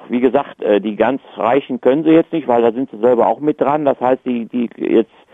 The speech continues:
wird einfach einer, der, der, ich sag mal so, ganz knapp über dem Bürgergeldsatz ist,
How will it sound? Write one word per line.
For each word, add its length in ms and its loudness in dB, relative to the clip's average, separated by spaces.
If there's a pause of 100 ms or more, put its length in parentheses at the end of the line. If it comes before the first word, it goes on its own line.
(380)
wird 180 2
einfach 420 -2
einer, 320 0
der, 360 2
der, 360 2
ich 80 -6
sag 100 -2
mal 140 -2
so, 140 0
ganz 240 -2
knapp 260 -2
über 220 0
dem 120 -2
Bürgergeldsatz 760 0
ist, 160 -6